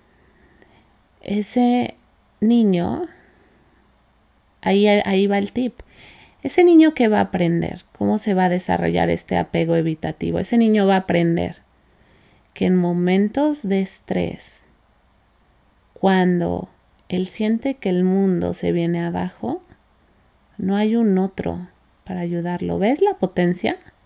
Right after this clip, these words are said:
No hay un otro. Ese niño va a aprender que cuando él está en un momento estresante,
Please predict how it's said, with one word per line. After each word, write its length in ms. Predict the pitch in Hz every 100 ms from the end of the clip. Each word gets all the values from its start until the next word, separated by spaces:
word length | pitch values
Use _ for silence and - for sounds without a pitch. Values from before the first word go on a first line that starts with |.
| _ _ _ _ _ _ _ _ _ -
No 140 | 208
hay 120 | 240
un 160 | 269 254
otro. 460 | 302 - 202 180 175 _ _ _ _ _ _ _ _ _ -
Ese 260 | 220 220 247
niño 280 | 247 240
va 80 | 226
a 40 | 214
aprender 540 | 202 196 190 180 185
que 160 | - 196
cuando 540 | - 175 175 175 -
él 400 | 190 190 202 214 -
está 560 | 185 - - - 180 - _ _ _ _ -
en 160 | 185 185
un 100 | 185
momento 480 | 190 190 175 175 180
estresante, 880 | 180 180 170 - 170 175 214 359